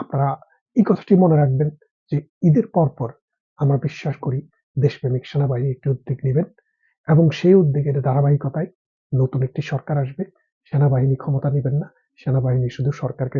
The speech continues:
সহযোগিতা করবেন। ডক্টর ইউনূস যেহেতু ব্যর্থ, তার আর এই পদে থাকার কোনো যোগ্যতা নেই এবং তাকে যেতেই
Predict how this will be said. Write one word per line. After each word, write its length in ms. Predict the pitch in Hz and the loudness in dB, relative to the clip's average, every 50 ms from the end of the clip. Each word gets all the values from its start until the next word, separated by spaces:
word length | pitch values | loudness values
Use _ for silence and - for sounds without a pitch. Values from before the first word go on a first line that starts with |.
| - | -4
সহযোগিতা 380 | - 143 123 123 127 123 123 131 - | -4 -4 -4 -2 -4 -4 -6 -6 -6
করবেন। 220 | 131 117 117 123 123 - _ _ _ _ _ _ _ | -8 -8 -8 -8 -10 -10 _ _ _ _ _ _ _
ডক্টর 300 | - 127 135 - - 165 156 | -2 -2 -2 0 0 2 2
ইউনূস 220 | 156 156 151 135 - | 4 2 2 0 0
যেহেতু 240 | - 151 151 - 165 135 | 0 0 0 0 0 -2
ব্যর্থ, 240 | 135 135 - _ - 208 254 - - _ _ _ _ _ - | -2 -4 -6 _ 0 0 0 0 -2 _ _ _ _ _ -6
তার 180 | 143 131 135 131 127 | -4 -4 -2 -4 -4
আর 80 | 127 139 - - - | -4 -6 -4 -2 -2
এই 60 | 147 131 - | -2 0 -2
পদে 180 | 139 127 131 127 - | -2 -4 -4 -6 -6
থাকার 220 | - - - 139 135 - _ _ _ _ _ _ _ _ - | -8 -8 -6 -6 -6 -8 _ _ _ _ _ _ _ _ 0
কোনো 140 | 156 143 147 139 | 2 2 2 2
যোগ্যতা 360 | - 139 - - - 135 - 135 | 0 -2 -2 -4 -6 -4 -2 -2
নেই 140 | 131 147 185 - - _ _ _ _ _ _ _ _ _ _ - | 0 -2 -2 -4 -6 _ _ _ _ _ _ _ _ _ _ 6
এবং 180 | 196 190 160 110 107 - _ _ _ _ _ _ | 8 8 8 6 2 -6 _ _ _ _ _ _
তাকে 180 | - 117 - - 135 - | -10 -6 -4 -2 -2 -2
যেতেই 300 | 135 - - 147 151 | -2 -2 0 0 0